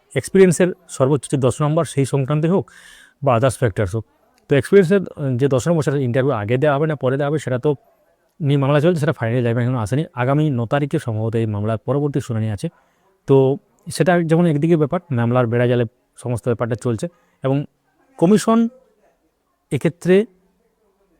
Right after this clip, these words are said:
যে নিয়োগ প্রক্রিয়াটা শুরু করেছিল, সেটা কি একত্রিশে ডিসেম্বর দু হাজার পঁচিশের মধ্যে শেষ করতে পারবে? এই বড় প্রশ্নটি কিন্তু সবার মনে কিন্তু আছে।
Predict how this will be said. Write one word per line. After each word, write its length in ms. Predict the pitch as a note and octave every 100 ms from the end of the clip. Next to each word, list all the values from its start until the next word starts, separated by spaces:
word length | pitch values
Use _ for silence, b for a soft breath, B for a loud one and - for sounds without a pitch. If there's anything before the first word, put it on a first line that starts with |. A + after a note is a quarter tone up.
| _ _ _ D#3+
যে 220 | B2+ D3+
নিয়োগ 220 | C#3 D3+
প্রক্রিয়াটা 380 | D#3 - D#3+ D3
শুরু 240 | - D3+
করেছিল, 420 | C3+ C3 D#3 B2
সেটা 260 | G#2 - B2+
কি 160 | C#3 D#3+
একত্রিশে 440 | A#2+ - D3 D3 C3+
ডিসেম্বর 380 | A#2 C#3+ D3+
দু 100 | C#3
হাজার 140 | B2+ C#3
পঁচিশের 340 | B2+ A#2+ D3
মধ্যে 160 | D3 C3+
শেষ 200 | - -
করতে 260 | - A#2
পারবে? 340 | - A2+ D3+ A#2 - _ _ _
এই 260 | - E3+ F#3 - _ _ _ _ _ A#2+
বড় 220 | A#2+ D#3
প্রশ্নটি 460 | C#3 B2 - D3 D3
কিন্তু 220 | B2 C3+
সবার 320 | - G#2+ A#2+
মনে 280 | G#2+ G#2+ A2+
কিন্তু 280 | A2+ G#2+ G2+
আছে। 220 | G#2 -